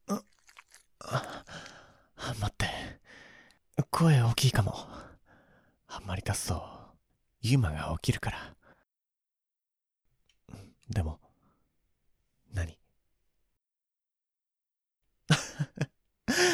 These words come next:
僕のが硬くて大きくて声が出ちゃう？それは、君の責任でもあるんだよ。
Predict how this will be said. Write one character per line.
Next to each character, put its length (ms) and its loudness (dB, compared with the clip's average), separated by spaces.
僕 360 4
の 120 2
が 220 -8
硬 260 -2
く 120 -12
て 220 4
大 280 8
き 120 -12
く 100 -14
て 200 0
声 280 0
が 120 2
出 120 2
ち 120 -6
ゃ 60 -12
う？ 140 2
そ 160 -6
れ 140 -4
は、 160 -2
君 320 4
の 140 6
責 280 -2
任 240 0
で 100 6
も 200 2
あ 40 4
る 80 0
ん 80 -4
だ 120 -2
よ。 260 0